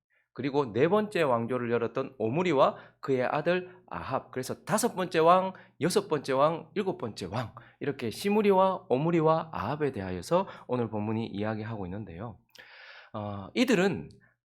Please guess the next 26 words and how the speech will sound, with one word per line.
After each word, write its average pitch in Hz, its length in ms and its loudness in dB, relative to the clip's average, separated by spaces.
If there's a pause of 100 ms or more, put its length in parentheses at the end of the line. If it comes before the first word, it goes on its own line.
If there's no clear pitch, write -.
(120)
악인들, 220 640 4 (720)
악인에 247 520 6
대한, 120 260 0
악인의 240 460 4
역사를 143 360 2
우리에게 117 540 0
고스란히, 107 760 -6 (360)
악인들의 214 480 6
역사를 175 520 2 (220)
명확하게 196 800 -4
보여주는 123 560 0
사람들입니다. 131 880 -6 (340)
악인이 247 360 6
뭐죠? 143 500 0 (280)
악인이란 180 600 2 (280)
그 147 100 0
마음에 165 500 4
하나님 196 480 -2
두기를 170 360 -4
싫어하고, 127 960 -4 (260)
그래서 113 340 -2
하나님 202 400 0
보시기에 175 580 -4
악을 214 320 2
행하는 165 300 0
사람을 151 420 -2